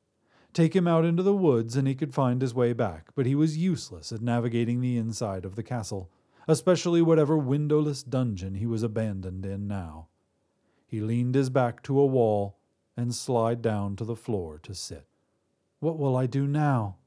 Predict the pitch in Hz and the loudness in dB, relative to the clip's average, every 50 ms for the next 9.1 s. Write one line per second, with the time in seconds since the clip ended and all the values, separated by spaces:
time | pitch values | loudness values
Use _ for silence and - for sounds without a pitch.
0 | _ _ _ _ _ - 104 92 85 - - 110 98 98 95 101 - _ _ _ | _ _ _ _ _ -12 -10 -8 -8 -6 -6 -4 -4 -6 -8 -10 -14 _ _ _
1 | _ _ - - - 143 123 117 113 110 104 107 107 101 - - 120 123 113 104 | _ _ -12 -4 -2 0 0 0 0 -2 -2 -2 -4 -6 -6 -6 -6 -4 -4 -4
2 | 101 104 101 101 101 98 90 - 117 110 104 98 90 92 90 87 - _ _ _ | -6 -6 -6 -6 -8 -8 -8 -8 -6 -6 -6 -6 -8 -8 -10 -12 -14 _ _ _
3 | _ _ _ _ _ _ _ _ _ _ _ _ _ _ - 107 95 98 101 123 | _ _ _ _ _ _ _ _ _ _ _ _ _ _ -14 -14 -12 -8 -4 -2
4 | 127 123 123 127 _ - _ _ _ _ _ _ - - 104 113 123 123 127 127 | -2 -2 -4 -6 _ -20 _ _ _ _ _ _ -14 -6 -2 0 0 2 2 2
5 | 120 127 127 123 123 123 120 117 104 117 117 107 101 90 - - - - 117 107 | 2 2 2 2 0 0 -2 -2 0 0 0 0 -2 -4 -8 -10 -8 -8 -6 -6
6 | 104 98 95 95 95 95 85 _ _ _ _ _ _ _ _ _ _ _ _ _ | -6 -6 -6 -8 -10 -14 -18 _ _ _ _ _ _ _ _ _ _ _ _ _
7 | _ _ _ _ _ _ _ _ _ - 208 202 202 185 131 - 156 156 143 143 | _ _ _ _ _ _ _ _ _ 2 6 8 8 8 8 8 8 10 10 10
8 | 139 131 120 - 139 127 120 - 123 113 110 101 107 131 165 190 160 143 175 190 | 8 6 4 2 -4 -4 -2 0 2 2 2 2 4 6 6 6 4 2 0 -4
9 | 160 139 | -10 -12